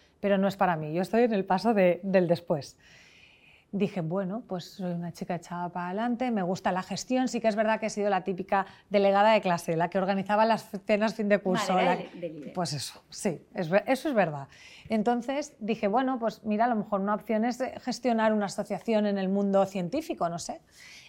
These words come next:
Speaker 1: Y cuando fui a conocerle, ya no estaba buscando a nadie para ese puesto, pero me dijo, "Pero estoy organizando un congreso de emprendedores científicos".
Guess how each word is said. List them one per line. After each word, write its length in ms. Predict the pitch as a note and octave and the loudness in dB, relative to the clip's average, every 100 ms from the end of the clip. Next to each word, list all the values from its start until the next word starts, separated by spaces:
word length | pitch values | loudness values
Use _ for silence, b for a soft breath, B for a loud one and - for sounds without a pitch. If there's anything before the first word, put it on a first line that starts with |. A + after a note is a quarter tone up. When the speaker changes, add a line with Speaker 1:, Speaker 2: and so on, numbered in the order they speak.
| - | -4
Speaker 1:
Y 80 | A#3 | 4
cuando 220 | A#3 A3+ | 4 4
fui 120 | A#3+ | 4
a 60 | A#3 | 4
conocerle, 720 | A#3 A#3 A#3 B3 G#3+ F3 - | 4 2 2 0 2 -2 -4
ya 220 | - F#3+ G3 | -4 0 0
no 60 | |
estaba 240 | G3 A3 G#3 | 2 4 4
buscando 400 | G3 - G3+ G3+ | 2 -4 -4 -4
a 40 | |
nadie 240 | G3 G3 F#3+ | -4 -4 -4
para 160 | G3 | -6
ese 140 | G3 G#3 | -8 -10
puesto, 260 | A#3 A#3 | -10 -8
pero 160 | A#3+ G#3 | -8 -6
me 80 | G3 | -4
dijo, 300 | F#3+ F#3 E3+ B B B | -6 -6 -8 B B B
"Pero 140 | A3+ | -4
estoy 200 | A3+ B3+ | -4 -4
organizando 540 | C#4 D4+ D#4 - C#4 C#4+ | -4 -6 -10 -8 -6 -6
un 80 | C4+ | -4
congreso 400 | C4+ A#3+ B3 - | -4 -4 -6 -4
de 80 | A3+ | -4
emprendedores 580 | G#3+ G3+ F#3+ F#3+ A3+ | -4 -4 -2 -4 -6
científicos". 800 | - A#3 G#3 B3+ G3+ - A3 - | -6 -6 -4 -4 -6 -8 -10 -12